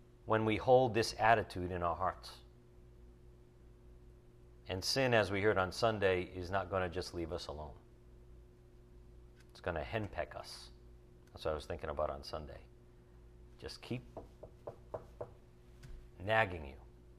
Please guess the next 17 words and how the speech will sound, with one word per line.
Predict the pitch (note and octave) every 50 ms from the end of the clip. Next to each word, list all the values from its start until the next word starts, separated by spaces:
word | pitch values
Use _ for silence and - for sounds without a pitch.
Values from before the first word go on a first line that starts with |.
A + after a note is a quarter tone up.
| - - - - - - - - - - - - - - - - - - - - - - - -
trying | - A2+ G#2+ A2+ A#2+ A2
to | - -
distract | G2 G#2+ G2+ - - - G#2 F#2 F#2+ - - -
you | - - - - - - - - - - - - - - - - - - - - - - - - - - -
from | - - F#2+ F2+ F2+ F2
such | - - G2+ F#2 - - -
simple | - - G#2 F#2+ - G#2+ G2
purity | - - - G#2+ G#2 G2 G2+ F#2 F#2 F#2 F2+ - - - - - - - - - - - - - -
of | F2 E2
a | F#2
godly | E2 G2+ F#2+ F#2+ F#2+ F2 F2+
heart | D#2+ F2 F#2+ F2 F2 - - - - - - - - - - - - - - - - - - - - - - - - - - - - - - -
as | F2 E2+ E2
God's | - F#2+ F2+ F2+ D#2+ D#2+
will | E2+ F2 D#2+
be | D#2+ E2
done. | D2 E2 D2+